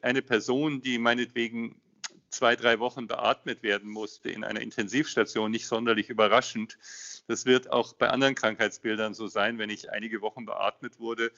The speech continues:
dass ich dann nicht innerhalb eines Monats wieder bei hundert Prozent bin, sondern einen langen Erholungszeitraum, äh, vor mir habe. Das Wesentliche ist aber, dass es nicht nur bei solchen Personen auftritt, sondern eben auch bei Personen,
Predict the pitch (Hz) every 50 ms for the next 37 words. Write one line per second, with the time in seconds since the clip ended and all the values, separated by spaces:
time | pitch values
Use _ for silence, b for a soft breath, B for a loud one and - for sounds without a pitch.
0 | B B B B B B B 113 - - 107 - - 110 110 113 113 117 - -
1 | - - - 131 113 110 104 101 110 110 - 113 107 110 110 - - 113 107 117
2 | 120 120 110 107 - - - 117 107 110 101 113 104 104 113 110 110 104 - -
3 | 110 104 - - 110 107 123 123 _ - 117 113 101 113 110 107 107 107 107 -
4 | - 113 107 107 101 98 101 110 120 123 113 - - 101 92 98 113 113 107 107
5 | 104 - - - - 107 101 98 - 98 98 95 101 101 - _ _ _ _ _
6 | _ - 113 101 - - - 123 123 131 127 113 104 95 98 95 95 110 139 147
7 | - B B B B B B B B B B B B B - 117 - - - 107
8 | 113 135 170 175 - 170 143 139 - - 131 120 - 131 117 104 110 117 - -
9 | 113 - 120 113 - - 123 139 175 196 131 110 - _ _ _ _ - - 110
10 | - - 107 95 104 104 107 107 110 110 - - 117 117 113 - - - 127 127
11 | - - 123 117 117 113 113 110 107 107 - 110 117 127 - - - 120 117 -
12 | _ _ _ - 110 101 110 110 113 117 113 117